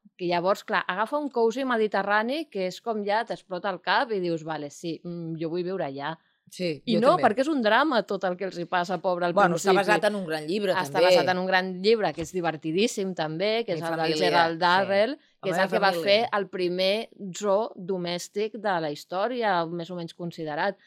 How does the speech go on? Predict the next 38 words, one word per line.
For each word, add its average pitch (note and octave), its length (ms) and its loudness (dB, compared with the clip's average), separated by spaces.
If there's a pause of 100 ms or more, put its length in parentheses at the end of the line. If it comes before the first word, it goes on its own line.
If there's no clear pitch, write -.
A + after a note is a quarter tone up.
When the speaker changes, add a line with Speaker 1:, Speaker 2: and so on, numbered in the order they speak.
(240)
Speaker 1:
Llavors, D#3+ 260 -2
clar, D#3 220 -4
és C3 100 -10
la D3 100 -4
història F3+ 380 -4
del C3+ 140 -6
nen D#3 160 -6
petit, G#3 460 -2 (360)
com A3 260 4
va G3+ 120 6
recopilant F#3 720 0
tots A3+ 320 4
els A#3+ 180 0
<laughs> - 0 -
animals B3+ 540 2
que G3+ 160 0
troba. G3+ 540 2
Speaker 2:
Sí, A3+ 200 -4
sí, A3+ 240 0
mm. D#3 460 -6
Speaker 1:
La G3+ 200 4
mare G3 300 4
és G3+ 140 2
viuda, A#3+ 580 2
els F3+ 100 2
germans E3 460 -2
cada D#3+ 300 0
un E3+ 320 0
és E3+ 480 -2
pitjor E3+ 320 -4
que E3 100 -2
l'anterior, A#3 760 0
que F3+ 100 -4
Speaker 2:
I - 20 2
Speaker 1:
són F#3 120 6
Speaker 2:
en F#3+ 60 -2
un G3+ 120 0
entorn A3 420 4